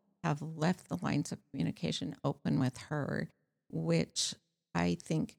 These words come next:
is really important 'cause we pray for her all the time. The whole family does, that she will turn back to the Lord.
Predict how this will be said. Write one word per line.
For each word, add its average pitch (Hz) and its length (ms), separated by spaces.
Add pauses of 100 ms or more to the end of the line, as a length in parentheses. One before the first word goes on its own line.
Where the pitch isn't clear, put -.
is 165 280
really 180 220
important 165 580
'cause 156 280
we 202 140
pray 190 280
for 185 220
her - 240 (140)
all - 200
the - 140
time. - 340
The - 80
whole 156 140
family 151 460
does, - 420 (640)
that - 280
she - 280
will 165 520 (420)
turn 165 220
back - 360
to - 100
the 175 100
Lord. 156 480